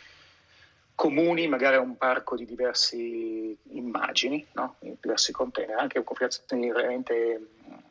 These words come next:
anche un semplice patch di, di un aggiornamento di un, di una, di un,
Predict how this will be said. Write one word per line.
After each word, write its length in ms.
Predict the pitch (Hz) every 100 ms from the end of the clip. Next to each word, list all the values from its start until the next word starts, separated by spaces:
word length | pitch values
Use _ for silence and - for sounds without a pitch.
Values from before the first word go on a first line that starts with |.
| _
anche 240 | - 120 123
un 60 |
semplice 380 | - 135 - -
patch 460 | 107 127 117 - 117
di, 720 | 110 113 113 110 110 110 107
di 80 | -
un 80 | 113
aggiornamento 640 | 101 117 107 110 131 117
di 80 | 113
un, 140 | 113 - - -
di 440 | - 95 98 110
una, 1160 | 120 110 - - - - - - - 67 - -
di 120 | -
un, 280 | 117 120